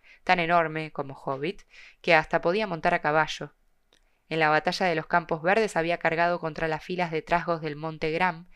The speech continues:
y, blandiendo una porra de madera, le arrancó de cuajo la cabeza al rey Golfinbul. La cabeza salió disparada unas cien yardas por el aire y fue a dar a la madriguera de un conejo, y de esa forma, y a la vez,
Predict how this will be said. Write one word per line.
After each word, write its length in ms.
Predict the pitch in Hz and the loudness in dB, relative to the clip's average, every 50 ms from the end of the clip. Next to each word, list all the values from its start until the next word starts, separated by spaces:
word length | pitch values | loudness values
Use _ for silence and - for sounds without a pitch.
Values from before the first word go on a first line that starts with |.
| - - - - - - _ | -20 -20 -20 -20 -20 -16 _
y, 280 | - 175 165 160 - - | -6 -6 -4 -4 -4 -2
blandiendo 580 | 165 165 160 156 151 165 196 208 220 220 214 202 | 0 0 0 0 0 -4 -4 -2 -2 -2 -2 -2
una 220 | 190 180 175 - | -2 -4 -4 -2
porra 260 | - 190 196 190 185 | -2 0 0 2 0
de 100 | 170 160 | 0 -2
madera, 520 | 156 156 151 170 170 156 151 156 170 185 - - - - _ | -2 -4 -2 -2 0 0 0 0 -2 -2 -6 -12 -20 -20 _
le 160 | - 160 160 160 | -4 -2 0 0
arrancó 420 | 156 160 165 170 170 - - 240 | 0 0 -2 -2 -2 -2 0 0
de 140 | 240 220 - | 2 2 0
cuajo 280 | - 196 196 - - | 0 0 0 0 0
la 140 | 196 180 175 | -2 -2 0
cabeza 480 | - 156 151 165 175 - - 185 175 160 | 0 0 0 0 -2 0 2 2 4 4
al 100 | 151 147 | 2 0
rey 220 | 151 165 165 165 | 0 -2 -2 -2
Golfinbul. 840 | 156 160 156 151 143 - - 156 151 143 135 135 143 143 139 139 - _ _ - - _ _ _ - _ _ _ _ _ _ _ _ _ | 0 -2 -2 -2 -4 -8 -10 -10 -10 -10 -10 -8 -8 -8 -8 -10 -14 _ _ -20 -20 _ _ _ -20 _ _ _ _ _ _ _ _ _
La 160 | - - 147 | -6 -6 -4
cabeza 440 | 139 143 143 151 165 165 - - 185 | 0 0 0 0 0 -2 0 -2 -4
salió 320 | - - 151 143 160 190 220 | -2 -2 -4 -2 0 2 2
disparada 520 | 220 202 - - 165 156 165 170 180 175 | 2 2 2 2 2 4 6 6 4 4
unas 180 | 170 160 160 - | 2 -2 -4 -4
cien 240 | - 185 180 180 | -4 -4 -4 -4
yardas 400 | 180 - 185 185 180 170 175 170 | -2 2 2 2 4 2 0 0
por 160 | - - 156 151 | -2 -2 -2 -2
el 140 | 147 151 | 0 2
aire 360 | 160 170 202 220 233 233 233 - - - - - | 2 2 2 2 0 -2 -4 -4 -12 -20 -18 -12
y 120 | - 180 | -10 -6
fue 220 | - - 208 220 | -2 2 4 6
a 100 | 220 202 | 6 6
dar 160 | 190 190 196 202 | 6 4 4 2
a 80 | 190 | 2
la 100 | 185 170 | 2 2
madriguera 540 | 156 151 151 151 151 151 151 165 190 196 185 | 0 0 -2 -2 -2 -2 -2 0 0 0 0
de 80 | 175 180 | -2 -2
un 80 | 180 | -4
conejo, 580 | 175 180 170 180 190 180 - - - 156 160 - - - - - - | -2 -2 -2 -2 -4 -6 -8 -8 -8 -8 -8 -8 -12 -20 -20 -14 -8
y 100 | 180 170 | -4 0
de 140 | 160 160 165 | 2 2 2
esa 180 | 165 - 185 175 | 2 0 -4 -6
forma, 560 | - - 226 220 202 180 175 180 196 - _ - | -2 0 0 0 0 -2 -4 -6 -6 -8 _ -12
y 120 | 165 151 | -6 -6
a 60 | 147 | -4
la 160 | 147 147 156 180 | -4 -2 0 0
vez, 320 | 190 180 180 - - - | 0 0 -2 -4 -10 -16